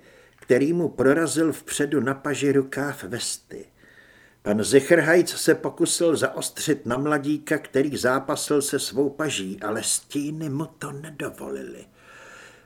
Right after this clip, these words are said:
Teď už si nebyl tak docela jistý, jestli je pořád ještě naživu. „Ano, to je ono,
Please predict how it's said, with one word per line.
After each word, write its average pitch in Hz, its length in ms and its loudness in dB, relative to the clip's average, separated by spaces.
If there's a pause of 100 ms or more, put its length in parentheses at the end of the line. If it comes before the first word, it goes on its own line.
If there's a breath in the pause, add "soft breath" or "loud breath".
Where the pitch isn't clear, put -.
(120 loud breath)
Teď 139 220 6
už 214 140 6
si 226 140 8
nebyl 262 340 10
tak 165 220 4
docela 156 420 4
jistý, 151 480 4
jestli 151 360 4
je 156 80 6
pořád 156 540 2
ještě 156 360 -2
naživu. - 600 -6 (180)
„Ano, 233 680 6 (400 soft breath)
to 196 140 6 (160)
je 202 280 8
ono, 170 540 4